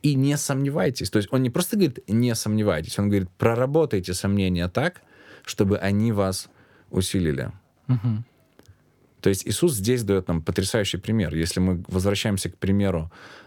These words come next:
Speaker 1: насколько ли авторитетным является Писание, то самый лучший алгоритм — это узнать это для себя,
Speaker 2: Мгм.
Speaker 1: проанализировать, поднять исторические, э, э, документы, изучить это так, что это
Speaker 2: Мгм.
Speaker 1: будет полезным и для тебя,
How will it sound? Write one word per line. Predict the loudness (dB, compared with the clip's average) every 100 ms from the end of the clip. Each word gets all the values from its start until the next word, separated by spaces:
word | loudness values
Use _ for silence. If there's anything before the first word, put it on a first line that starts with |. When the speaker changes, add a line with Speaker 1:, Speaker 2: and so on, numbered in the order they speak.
| -2
Speaker 1:
насколько | -2 0 -2 0 0
ли | 0
авторитетным | 0 0 -2 0 -4 0 0
является | 0 0 0 -2 -6
Писание, | -6 -2 -2 -2 -4 -10 _ -20 _ -6
то |
самый | -4 0 0
лучший | 0 0 0
алгоритм — | 0 0 0 -2 -2 -2 -4 -16 -16 -6
это | -4 -4 -6 _ _ -4
узнать | -2 0 -2 -2
это | -4
для | -2 -4
себя, | -4 -4 0
Speaker 2:
Мгм. | 0 0 -4 -4
Speaker 1:
проанализировать, | -2 0 2 0 0 0 0 -2 -8 -4
поднять | 0 0 -2
исторические, | -4 -2 -2 -2 -4 -4 -4 -4
э, | -2 0 -2 -4 -10 -16 -4
э, | 0 0
документы, | 0 0 0 0 0 -4 -8 -10 -16 _ _ -4
изучить | 0 0 -2 -4 -2
это | -2 -2 -10 -6
так, | 0 0 0
что | 0
это | 0 2
Speaker 2:
Мгм. | 0
Speaker 1:
будет | 0 0
полезным | 2 2 0 -2 -2
и |
для | 0 0
тебя, | -2 -2 -2 -2